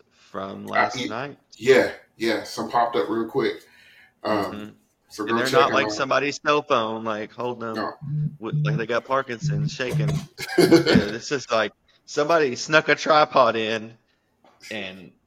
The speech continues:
Speaker 1: pulled out their super duper high res camera and videoed.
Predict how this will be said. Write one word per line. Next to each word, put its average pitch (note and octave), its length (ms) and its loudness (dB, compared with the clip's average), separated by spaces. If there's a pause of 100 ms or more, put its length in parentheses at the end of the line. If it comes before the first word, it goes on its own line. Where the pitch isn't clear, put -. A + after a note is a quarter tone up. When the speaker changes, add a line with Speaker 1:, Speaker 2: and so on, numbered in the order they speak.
(640)
Speaker 1:
pulled C3 200 -2
out B2+ 200 0
their A#2+ 360 -4 (2000)
super C3+ 380 -14
duper B2 520 -8
high A#2+ 180 -6
res A#2+ 280 -8
camera A#2+ 400 -10
and G2 160 -14
videoed. G2+ 420 -10